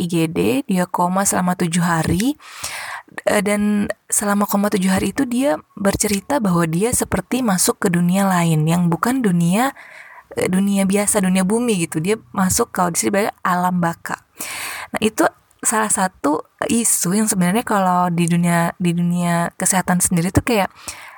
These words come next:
percaya nggak percaya gitu ya, Bang, ya. Jadi kayak, em, dia pun bilang gitu di buku ini bahwa beberapa pasiennya sebelum dia, sebelum dia yang juga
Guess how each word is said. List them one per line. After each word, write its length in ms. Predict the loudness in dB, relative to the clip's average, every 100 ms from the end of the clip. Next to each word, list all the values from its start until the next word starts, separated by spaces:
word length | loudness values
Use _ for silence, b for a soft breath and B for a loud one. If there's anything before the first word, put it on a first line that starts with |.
| B B
percaya 240 | -2 0 2
nggak 220 | 2 0
percaya 400 | 0 0 2 2
gitu 320 | 0 -2 0
ya, 80 | 0
Bang, 240 | 2 2 2
ya. 80 |
Jadi 240 | 2 -2 0
kayak, 320 | 2 2 0 -4 B B B B -2
em, 560 | 0 2 2 0 -2 -4 _ -16 -16 -20 -4 0
dia 160 | 0
pun 240 | 0 0 2
bilang 320 | 2 2 0
gitu 160 | 0
di 80 | 0
buku 240 | -2 0 0
ini 80 |
bahwa 320 | 2 2 2 0
beberapa 320 | 0 2 0
pasiennya 440 | 0 0 0 0
sebelum 360 | 0 0 0 2
dia, 160 | 0 -2 -4
sebelum 320 | -2 0 2
dia 320 | 2 2 2
yang 160 | 2 2
juga 320 | 2 2 0